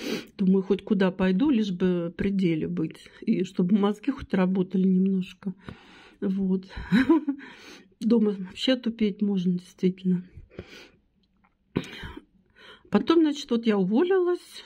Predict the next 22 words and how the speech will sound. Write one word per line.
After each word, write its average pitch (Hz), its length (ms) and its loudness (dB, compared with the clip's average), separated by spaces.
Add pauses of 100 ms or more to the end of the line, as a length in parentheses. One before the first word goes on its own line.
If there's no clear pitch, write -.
ещё 220 340 2
полтора 185 400 -2
года 165 200 -2
дома 175 260 -2
просидела. 277 800 0 (540)
Потом 185 320 2
уже 180 180 -4
сын 180 280 -2
в 151 40 -12
третий - 300 -8
класс 320 340 0
пошёл. 247 400 -2
Думаю, 190 320 2
ну, 208 60 2
надо 233 240 0
идти 214 180 -6
куда-то 196 380 -4
работать. 190 720 -6 (440)
Ну, 226 100 6
а 226 60 -2
куда 262 320 0
идти? - 500 -8